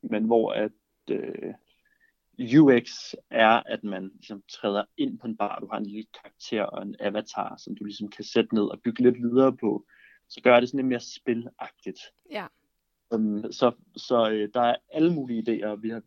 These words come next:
Speaker 1: vi har virkelig haft mange op at vende, men det her, det var ligesom det, vi, vi kunne nå, og det, vi, vi egentlig er fint tilfredse med at nøjes med, indtil at vi har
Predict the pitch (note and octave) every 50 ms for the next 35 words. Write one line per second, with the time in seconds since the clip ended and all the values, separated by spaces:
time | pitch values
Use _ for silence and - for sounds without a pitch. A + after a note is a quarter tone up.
0 | _ - B2 A#2+ A#2+ C3 D#3+ F3+ E3+ E3+ C#3+ B2+ - - A#2 A#2 B2 C#3+ C#3+ B2+
1 | A#2+ A#2+ B2 A2+ G#2+ G#2 A2 A#2 C3+ C#3 - _ _ _ _ _ _ _ - B2+
2 | B2+ - D#3 D#3 D3+ D3+ D3 C3+ C3 C3 A#2+ - B2 A#2+ A#2 B2+ B2+ B2+ C3 A#2+
3 | A2+ A#2 - _ - B2 A2 G#2+ G2 G2 - _ _ _ _ _ _ _ _ _
4 | - C3+ B2+ C3 C#3+ D3+ - - - - - A#2 G#2+ G#2+ A#2 A2+ A2+ A2+ G#2+ G#2
5 | G#2 G2+ - _ _ _ _ _ _ _ _ - B2 B2+ C3+ C3 B2+ B2 - F3
6 | E3+ D3+ - C#3+ - - B2+ C3+ C3+ D3+ C#3+ A#2+ G#2+ A#2+ C3 B2+ B2+ - - A#2+
7 | G#2+ G2+ G2+ G#2 - _ _ _ _ _ _ _ _ _ - _ - - C#3+ C#3
8 | - - A2+ G2+ G#2 G#2+ A2 A2 - A2+ A2+ G#2+ - - -